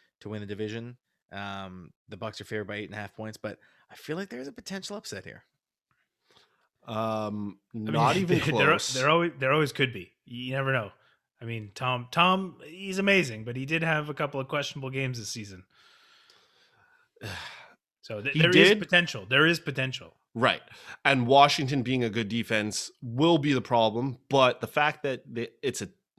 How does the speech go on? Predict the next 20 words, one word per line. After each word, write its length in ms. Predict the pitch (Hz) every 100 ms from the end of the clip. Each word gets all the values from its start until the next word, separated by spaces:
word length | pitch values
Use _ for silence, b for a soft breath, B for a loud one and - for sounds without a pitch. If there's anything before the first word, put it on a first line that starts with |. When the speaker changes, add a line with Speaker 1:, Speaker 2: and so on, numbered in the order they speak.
| _ _
Speaker 2:
the 140 | 139 107
Washington 420 | 123 135 135 123
Washingtons, 580 | 104 98 113 95 107 - B -
which, 240 | 196 -
by 180 | 143 139
the 80 | 117
way, 420 | 120 123 92 127 B B
I 40 | 123
Speaker 1:
Mm-hmm. 80 | 131
Speaker 2:
wanna 140 | 113
mention 340 | 123 135 139
that 200 | 117 104
Barstool 440 | 98 139 165 156 127
Sports, 560 | - 120 98 95 -
'cause 160 | - 113
I 80 | 113
listened 260 | 135 127
to 80 | 117
their 260 | 101 110 156
podcast, 760 | - 98 90 - 90 135 -